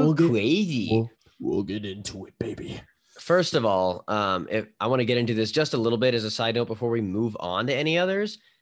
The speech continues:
Speaker 2: This
Speaker 1: Mm-hmm.
Speaker 2: really touches a, like, a bit of what it must have been like to take care of somebody who was born with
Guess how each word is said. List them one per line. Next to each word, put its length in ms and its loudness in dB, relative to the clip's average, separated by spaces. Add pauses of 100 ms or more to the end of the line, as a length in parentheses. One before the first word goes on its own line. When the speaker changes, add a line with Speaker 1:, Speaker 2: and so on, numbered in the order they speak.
(140)
Speaker 2:
This 240 0
Speaker 1:
Mm-hmm. 80 -8
Speaker 2:
really 320 2
touches 480 -4
a, 80 -2
like, 460 -6
a 140 -8
bit 480 -6
of 180 -12
what 240 -4
it 140 -6
must 320 -10
have 100 -12
been 160 -8
like 320 -8
to 100 -16
take 240 -12
care 220 -8
of 100 -6
somebody 380 -6
who 120 -4
was 140 -6
born 300 -6
with 140 -8